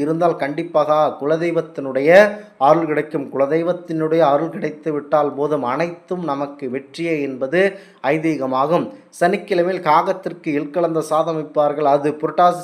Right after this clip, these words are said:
சனிக்கிழமையில் வைக்கும்போது அது பித்திருக்களுக்குரிய வழிபாடு நாளாக மாறிவிடுகிறது. அதேபோல் சனிக்கிழமையில் இருக்கக்கூடிய விரதம் நவகிரகங்கள் சனிக்கிழமைக்குரிய அதிதேவதையான சனீஸ்வரனுக்கு உரியதாகி விடுகிறது.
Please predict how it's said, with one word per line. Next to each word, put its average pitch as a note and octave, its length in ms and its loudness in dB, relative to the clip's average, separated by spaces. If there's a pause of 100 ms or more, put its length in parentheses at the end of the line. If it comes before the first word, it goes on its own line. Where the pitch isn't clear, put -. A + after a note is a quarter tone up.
(100)
சனிக்கிழமையில் D3 600 -4
வைக்கும்போது D3+ 580 -2 (480)
அது F3+ 140 6 (120)
பித்திருக்களுக்குரிய F3+ 880 -2
வழிபாடு D#3+ 540 4
நாளாக D3 500 2
மாறிவிடுகிறது. D#3 680 0 (480)
அதேபோல் F#3 520 4
சனிக்கிழமையில் F#3 580 0
இருக்கக்கூடிய E3 580 -4 (100)
விரதம் D3+ 420 2
நவகிரகங்கள் D#3+ 720 -2
சனிக்கிழமைக்குரிய D3+ 1000 -2 (460)
அதிதேவதையான E3 800 2 (160)
சனீஸ்வரனுக்கு E3+ 800 -4 (100)
உரியதாகி D3+ 600 -2
விடுகிறது. C#3 500 -2